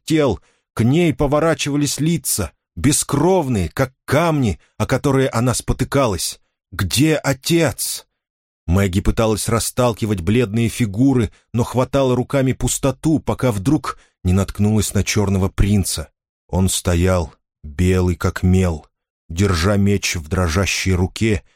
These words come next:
и озирался кругом, словно забыв, кто он и как сюда попал. Шепот белых женщин смолк. Они растворились в воздухе, словно дым,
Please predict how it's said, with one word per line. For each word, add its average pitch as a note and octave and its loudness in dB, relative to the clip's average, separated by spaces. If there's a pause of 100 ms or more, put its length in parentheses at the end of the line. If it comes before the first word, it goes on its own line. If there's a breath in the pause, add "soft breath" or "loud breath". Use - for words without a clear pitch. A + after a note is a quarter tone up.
(180)
и E2+ -4
озирался E2 -2
кругом, F2+ -2
словно F2+ -2
забыв, F2 -2
кто A2 0
он F2+ -4 (300)
и D#2+ -8
как F2 -4
сюда E2+ -4
попал. E2 -4 (680)
Шепот F#2 -4
белых D2+ -2
женщин E2 -2 (520)
смолк. - -8 (1000)
Они F#2+ 2
растворились G2+ 0
в F2 -6
воздухе, G#2 -2
словно G2+ 0
дым, F#2 0